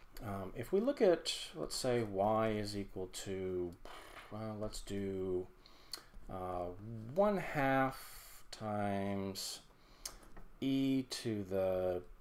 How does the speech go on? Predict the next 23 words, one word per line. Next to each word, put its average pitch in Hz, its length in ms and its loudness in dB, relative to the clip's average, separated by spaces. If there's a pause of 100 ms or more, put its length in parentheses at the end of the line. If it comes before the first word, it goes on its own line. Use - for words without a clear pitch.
(640)
two - 200 0
minus 107 400 4
x, - 540 0 (1600)
um, 95 640 0 (600)
I 73 40 -6
don't 73 120 -10
know, 76 320 -6 (460)
plus, 117 560 8 (260)
ah, 196 280 4
two. 78 240 0 (160)
We're 101 80 -2
going 95 220 4
with 80 140 -6
twos 73 280 -4
all 67 80 -4
of 69 80 -10
a - 20 -12
sudden. 71 300 -6 (1080)
Uh, 131 280 6 (320)
here, 208 640 10 (260)
uh, 127 240 2
we 131 160 2
have, 127 560 6